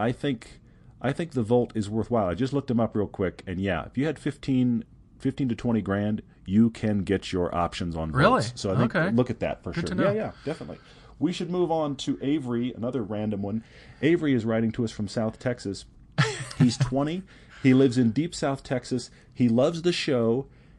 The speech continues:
Speaker 1: He has a Mazda Speed three. So Avery is with us on the enthusiast thing.
Speaker 2: That's great.
Speaker 1: And he goes,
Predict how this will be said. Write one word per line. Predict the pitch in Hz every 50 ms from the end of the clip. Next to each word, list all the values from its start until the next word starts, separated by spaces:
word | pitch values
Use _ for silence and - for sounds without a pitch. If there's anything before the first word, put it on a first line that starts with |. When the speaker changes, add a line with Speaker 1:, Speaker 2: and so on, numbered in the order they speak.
| - - -
Speaker 1:
He | - 147 143 131
has | 110 - 143 131 120
a | 139 123 113
Mazda | 107 107 113 117 139 170 180 170 156 160 156
Speed | - - - - 147 143 135 127
three. | - - - 135 131 131 123 110 80 65
So | - - - - - -
Avery | 123 139 170 185 156 151 160 156 151 143
is | - - 113 104 87 92
with | 92 90 113 139 143 -
us | 156 147 147 - -
on | - 117 117 117
the | 117 113
enthusiast | 110 113 113 139 139 143 123 120 107 90 - -
thing. | - 92
Speaker 2:
That's | 87 85
great. | 85 87 80 90 95 95 92 90 87 - -
Speaker 1:
And | 120 120 120
he | 117
goes, | 113 127 120 120 117 117 110 - -